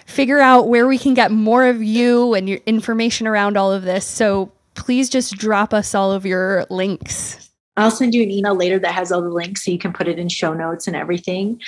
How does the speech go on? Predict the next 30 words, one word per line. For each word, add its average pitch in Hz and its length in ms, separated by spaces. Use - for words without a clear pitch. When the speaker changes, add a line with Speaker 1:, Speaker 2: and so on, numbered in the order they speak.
Speaker 2:
I'll 190 140
share 190 280
with 190 220
you 202 140
a 165 60
link 190 540
to 214 140
be 190 200
able 185 160
to 190 100
take 190 300
the 214 80
Erotic 180 400
Blueprint 180 400
quiz 220 640
and 196 140
also 185 320
get 196 160
on 196 180
my 190 160
newsletter 185 600
to 165 540
get 180 220
more 175 340
juicy 165 400
information, 160 680
all 165 140
the 160 80
sexy 180 420
stuff. 180 360